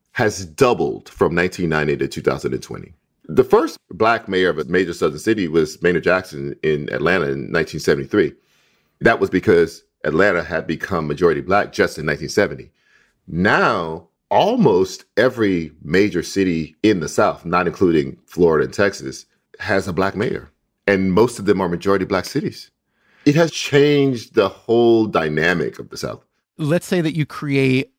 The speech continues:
Speaker 2: great political leverage on the municipal and state levels, and then you say, "Okay, it's time to really make it happen on the federal level." What at the federal level would you most want to use that leverage to accomplish?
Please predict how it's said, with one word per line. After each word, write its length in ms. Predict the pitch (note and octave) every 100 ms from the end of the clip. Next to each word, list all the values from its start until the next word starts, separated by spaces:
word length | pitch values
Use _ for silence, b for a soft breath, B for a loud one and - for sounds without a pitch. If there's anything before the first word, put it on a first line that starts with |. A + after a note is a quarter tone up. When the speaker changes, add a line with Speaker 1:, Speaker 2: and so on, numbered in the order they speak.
| C#3+
Speaker 2:
great 280 | B2 C#3 -
political 400 | D3 C3 C#3 C3
leverage 320 | A#2+ B2 A2+
on 100 | A2+
the 60 |
municipal 840 | A2 G#2+ B2+ C#3 C#3 - B2 A2+ A2+
and 240 | - D3+ F#3+
state 400 | - - G#3 -
levels, 540 | A#2 G2 E2+ A2 C3+
and 320 | - A#2+ A#2+
then 680 | A#2 D3+ D#3+ A#2 A2+ C#3+ D#3+ -
you 160 | C3
say, 340 | A2+ - B2 B2
"Okay, 440 | C3 - - E3+
it's 180 | G#2+ -
time 260 | - C#3+ C#3
to 100 | C3+
really 200 | B2+ B2
make 200 | B2 B2
it 60 |
happen 260 | A2 B2 A2+
on 80 | A2+
the 80 | A2+
federal 360 | E3 E3+ B2+
level." 460 | G2 F2+ E2 F#2 -
What 400 | B2+ C3+ G#3 -
at 140 | D3+
the 60 | C#3
federal 440 | - D3 C#3 B2+
level 300 | A2+ A2+ A2
would 160 | G#2+ G2+
you 60 | A2
most 320 | A2 A2 -
want 180 | A2 A2
to 80 |
use 380 | G#2+ A2 G#2 G2
that 240 | A#2+ G#2 A2+
leverage 480 | G#2 G2 G2 F#2+
to 180 | - A2+
accomplish? 720 | F#2 - F2+ - B2 - -